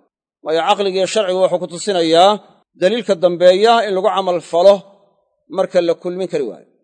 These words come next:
Waatuu Cabdullaahi ibnu Cabbaas uu yidhi, "Kunnaa natatabbacu amra Rasuulillahi sallallahu alayhi wasallam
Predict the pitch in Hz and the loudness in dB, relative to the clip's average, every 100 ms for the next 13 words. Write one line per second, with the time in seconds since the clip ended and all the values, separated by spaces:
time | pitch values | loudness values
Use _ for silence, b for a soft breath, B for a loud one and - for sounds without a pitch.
0 | _ _ _ _ - 151 170 180 180 202 | _ _ _ _ -12 -4 -2 -2 0 0
1 | 185 185 180 190 185 185 185 180 208 202 | 0 -2 0 2 0 -2 -8 -6 -8 -4
2 | 180 170 175 165 214 180 185 175 185 208 | -2 -2 -4 -2 -4 0 -2 0 -4 -4
3 | 180 175 165 208 190 165 175 180 190 185 | -4 -2 -4 -4 -4 -4 -4 -2 0 0
4 | 175 170 214 214 190 185 | -2 -4 -6 -4 0 0